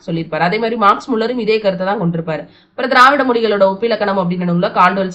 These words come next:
சொல்லியிருப்பாரு. திராவிட மொழிகள் வந்து ஆரிய மொழி குடும்பத்துல இருந்து வேறுபட்டது அப்படின்னு சொல்லியிருப்பாங்க. ஆஹ் அதுக்கப்புறம் வந்து பாத்தீங்கன்னா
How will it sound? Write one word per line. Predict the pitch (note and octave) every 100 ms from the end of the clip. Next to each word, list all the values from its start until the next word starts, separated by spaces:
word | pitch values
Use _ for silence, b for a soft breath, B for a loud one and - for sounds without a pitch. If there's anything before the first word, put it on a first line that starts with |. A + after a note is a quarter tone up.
| E3
சொல்லியிருப்பாரு. | D3+ D#3 D#3+
திராவிட | F#3 G3+ A#3+ A3
மொழிகள் | G3+ F#3 F#3
வந்து | F3 F3+
ஆரிய | A#3 G3+ A3+
மொழி | G#3 F#3
குடும்பத்துல | F3 E3+ E3
இருந்து | F3 G#3+
வேறுபட்டது | F#3+ F#3 F3 D3+ D3+ D3+
அப்படின்னு | D3+ E3
சொல்லியிருப்பாங்க. | C#3+ - B2+ A2+ - _ _ _ _ _
ஆஹ் | - G#3 G3+ G3+ G3 G3 F#3
அதுக்கப்புறம் | G3 G#3+ A#3 A#3 A#3+ G#3+
வந்து | A3
பாத்தீங்கன்னா | F#3+ F#3+ F#3 A3+ G4